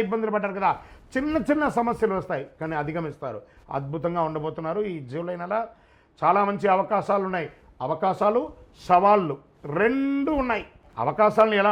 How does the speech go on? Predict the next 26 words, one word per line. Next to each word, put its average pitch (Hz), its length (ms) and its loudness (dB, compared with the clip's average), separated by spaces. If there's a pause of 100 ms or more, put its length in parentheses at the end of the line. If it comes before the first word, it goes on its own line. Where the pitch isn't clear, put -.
(120)
ఆనందంగా 208 380 -2
తీసుకుంటామో 180 500 -2 (420)
సవాళ్ళను 233 400 4
కూడా 226 140 6
అలాగే 220 240 2
తీసుకోవాలి 226 340 0
కదా. 247 120 -2 (440)
గెట్ 190 400 2
రెడీ. 151 240 -2 (360)
పని 208 240 6
భారం 240 320 8
ఉన్నప్పటికీ 208 460 0
వృత్తి 202 200 -4 (100)
ఉద్యోగాల్లో 196 440 2 (380)
చాలా 202 180 4
వరకు 196 260 0
ఉత్సాహంగా 175 480 0
సాగిపోతాయి. 156 460 -4 (340)
ఈ 147 100 -10
నెల 180 120 0 (100)
మొదటి 220 300 -2
భాగం 196 300 0
చాలా 170 220 2
మంచి 170 200 -8
ఫలితాలు 185 300 -4
ఇస్తుంది. 208 340 -12